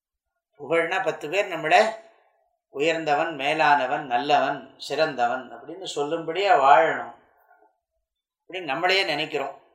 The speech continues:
ஆனா வாஸ்தவமா இந்த உலகத்தை படைச்சு காத்து ரட்சணம் பண்ணக்கூடிய ஈஸ்வரனை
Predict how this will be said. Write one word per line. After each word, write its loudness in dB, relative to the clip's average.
ஆனா 2
வாஸ்தவமா 4
இந்த -4
உலகத்தை 2
படைச்சு -4
காத்து 2
ரட்சணம் -6
பண்ணக்கூடிய -8
ஈஸ்வரனை -6